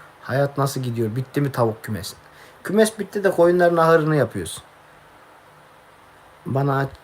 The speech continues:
açacaksın yakında söyleyeceklerim yüzünden diyor. Ya oğlum ne söylersen söyle, ben sizle mi uğraşacağım?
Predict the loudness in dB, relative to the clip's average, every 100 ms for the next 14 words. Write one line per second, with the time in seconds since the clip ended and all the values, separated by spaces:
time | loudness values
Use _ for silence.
0 | -20 -20 -20 -20 -20 -20 -20 -6 -6 -6
1 | -4 -4 -4 -4 -2 -2 -2 -2 0 0
2 | 0 -2 0 -2 -4 -4 -4 -2 -2 -4
3 | -4 -6 -8 -12 -14 -18 -20 -20 -20 -20
4 | -20 -16 -4 -2 0 0 0 2 2 0
5 | -2 0 0 -2 -4 -6 -4 -2 -2 -4
6 | -8 -14